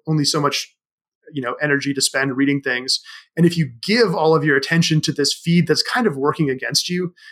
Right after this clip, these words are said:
it is kind of taking over your mind. And I think people are increasingly realizing this and feeling this. You know, the, the, the fact that we've invented terminology like hate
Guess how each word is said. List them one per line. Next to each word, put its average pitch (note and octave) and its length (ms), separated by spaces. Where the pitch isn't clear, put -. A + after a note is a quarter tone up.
it E3+ 80
is B3+ 160
kind D#3+ 200
of D3 80
taking D3+ 340
over C#3 200
your B2+ 140
mind. B2 300
And C#3 100
I C#3+ 60
think D3+ 200
people D#3+ 280
are C#3 240
increasingly C#3+ 800
realizing C#3+ 580
this C#3 240
and B2+ 120
feeling D3 480
this. B2+ 380
You D3+ 60
know, C3+ 100
the, C#3 200
the, C3+ 300
the D#3+ 80
fact F#3 380
that E3+ 80
we've D#3 180
invented C#3+ 500
terminology C#3 760
like C3 320
hate C#3+ 160